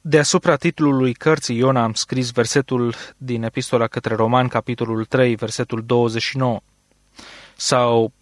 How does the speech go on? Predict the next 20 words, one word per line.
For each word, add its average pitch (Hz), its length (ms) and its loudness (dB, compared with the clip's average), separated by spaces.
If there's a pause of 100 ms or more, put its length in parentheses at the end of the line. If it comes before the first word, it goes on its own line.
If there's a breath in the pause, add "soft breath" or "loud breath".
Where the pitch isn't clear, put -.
poate 110 300 -2
Dumnezeu 131 540 6
este 135 240 2
numai 139 280 4
Dumnezeul 139 560 4
iudeilor? 147 640 4 (480)
Nu 139 260 4
este 151 320 4
El 139 300 6
și - 180 0
al 113 180 0
neamurilor? 135 720 2 (520)
Da, 127 400 0 (360)
este 147 600 0 (100)
și - 220 -6
al 113 140 -2
neamurilor. 117 600 -4 (1500 loud breath)
Așadar, 156 500 2
dragii 135 380 0
mei, 120 360 -2